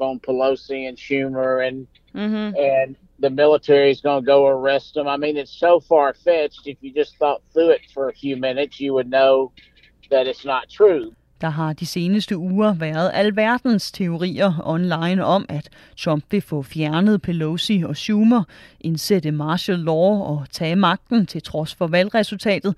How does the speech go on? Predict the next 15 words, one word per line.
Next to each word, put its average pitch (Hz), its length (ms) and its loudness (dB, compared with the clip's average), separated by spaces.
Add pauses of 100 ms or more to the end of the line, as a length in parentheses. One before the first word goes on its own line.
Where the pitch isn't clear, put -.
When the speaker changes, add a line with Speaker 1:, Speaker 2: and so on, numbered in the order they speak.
(380)
Speaker 2:
Men 240 200 2
Rick 285 180 0
køber 254 420 2
altså 262 220 -4
hverken 160 440 -2
deres 226 480 2
eller 262 300 4 (240)
F - 60 -10
B - 60 -12
I's 170 440 0
teorier 185 500 -2
om - 240 -2
oprør 185 400 2
i 160 100 -2
horisonten 220 640 0